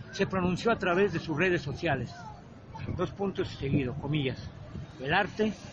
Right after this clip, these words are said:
está de luto. Ha fallecido el maestro Francisco Toledo, oaxaqueño, gran pintor y extraordinario promotor cultural,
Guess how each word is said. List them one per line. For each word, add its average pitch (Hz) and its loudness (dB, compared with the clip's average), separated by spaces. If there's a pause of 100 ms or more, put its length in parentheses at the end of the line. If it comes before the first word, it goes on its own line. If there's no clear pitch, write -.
(180)
está 165 2
de 151 2
luto. 143 -2 (480)
Ha 220 2
fallecido 214 6
el 180 4
maestro 175 2
Francisco 156 -2
Toledo, 160 2 (420)
oaxaqueño, 170 0 (380)
gran 202 6
pintor 196 2 (220)
y 202 4
extraordinario 190 4
promotor 165 -2
cultural, 160 2